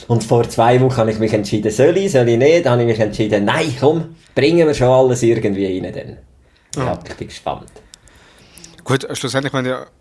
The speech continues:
Speaker 2: ihr geht ja in ein Ferienhaus, oder?
Speaker 1: Also in so, so Bungalows auf einem
Speaker 2: Bungalow.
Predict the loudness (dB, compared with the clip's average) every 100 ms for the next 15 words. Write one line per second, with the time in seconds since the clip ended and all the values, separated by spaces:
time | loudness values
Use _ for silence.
0 | _ -8 -4 -2 -2 -4 -6 -4 -4 -4
1 | -6 -6 -8 -8 -8 -8 -10 -18 _ _
2 | _ _ _ -20 -10 -4 -4 -2 -4 -4
3 | -4 -4 -6 -10 -10 -8 -6 -2 -2 -4
4 | -6 -10 -8 -8 -8